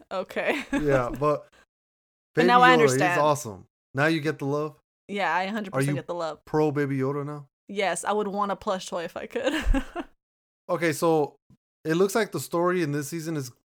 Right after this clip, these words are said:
Speaker 2: gonna be that the Mandalorian, which is that guy in the armor that you see so much of, he's going to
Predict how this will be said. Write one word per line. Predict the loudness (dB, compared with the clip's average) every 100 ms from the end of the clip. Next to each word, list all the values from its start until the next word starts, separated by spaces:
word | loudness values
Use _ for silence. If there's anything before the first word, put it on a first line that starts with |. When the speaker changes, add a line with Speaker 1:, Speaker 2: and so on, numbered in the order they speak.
| _ -6
Speaker 2:
gonna | -4 -4
be | -4 -6
that | 0 0
the | 0
Mandalorian, | -4 -2 -2 -2 2 2 0 0
which | -4 -6
is | -6
that | -4 -4
guy | -6 -4
in |
the | -4 -2
armor | -2 -2 -4
that | -6 -8
you |
see | -8 -12
so | -12 -12
much | -10 -12
of, | -12 -12 -16 _ _ _ _ _ _ _ _ _
he's | -4 -4 -4
going | -6 -2 -2 -4
to | -8 -6 -4 -4